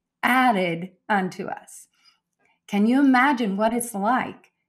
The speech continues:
to have your work life added to you instead of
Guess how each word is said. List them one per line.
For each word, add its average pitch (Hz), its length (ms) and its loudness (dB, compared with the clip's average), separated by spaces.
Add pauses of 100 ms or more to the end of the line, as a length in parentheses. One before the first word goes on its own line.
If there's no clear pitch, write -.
(300)
to 226 120 0
have 220 460 -2
your 175 560 -4 (240)
work 247 400 -2
life 165 500 -8 (360)
added 233 440 0
to - 100 -14
you 151 340 -12 (120)
instead 196 460 -6
of 147 140 -10